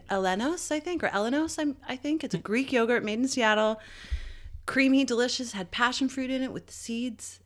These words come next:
I can't even g-, wax enough on about how great it was.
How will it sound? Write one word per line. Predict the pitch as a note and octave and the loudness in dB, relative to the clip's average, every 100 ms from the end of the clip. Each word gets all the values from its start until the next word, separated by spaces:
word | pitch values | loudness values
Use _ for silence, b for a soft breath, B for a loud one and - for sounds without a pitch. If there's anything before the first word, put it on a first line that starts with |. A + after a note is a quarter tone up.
| - | -2
I | A#3 | -2
can't | B3 - F4 F4 | -2 0 2 4
even | D#4 C4 A3 E3+ - | 4 2 0 -2 -12
g-, | - - - - | -14 -14 -14 -10
wax | G3 C4 B3+ - - - - - | 2 4 4 -4 -10 -10 -16 -8
enough | G#3 G3 - - - | -6 -6 -8 -18 -10
on | F#3 D#3 - | -6 -6 -6
about | D3+ B2 - | -4 -4 -4
how | - E3 D#3 | -8 -12 -10
great | - D3+ D3+ | -6 -2 -2
it | - | -4
was. | - D#2 - | -14 -14 -14